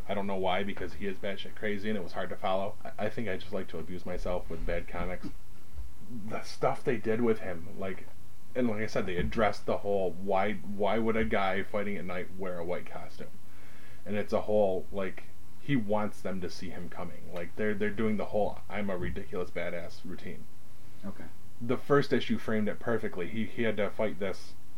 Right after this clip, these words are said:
Speaker 1: monstrous former shield agent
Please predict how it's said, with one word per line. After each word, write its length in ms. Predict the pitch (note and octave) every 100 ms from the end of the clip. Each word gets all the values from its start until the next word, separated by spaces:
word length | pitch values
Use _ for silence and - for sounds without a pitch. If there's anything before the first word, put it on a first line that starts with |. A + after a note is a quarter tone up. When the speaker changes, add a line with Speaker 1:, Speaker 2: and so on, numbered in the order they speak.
| -
Speaker 1:
monstrous 1200 | - A#2 A2 G#2+ G#2+ A2 - G#2 G#2 - - - - - -
former 320 | - A2 G#2 G2+
shield 400 | - A2 G2+ E2+
agent 380 | E2+ D#2+ D#2+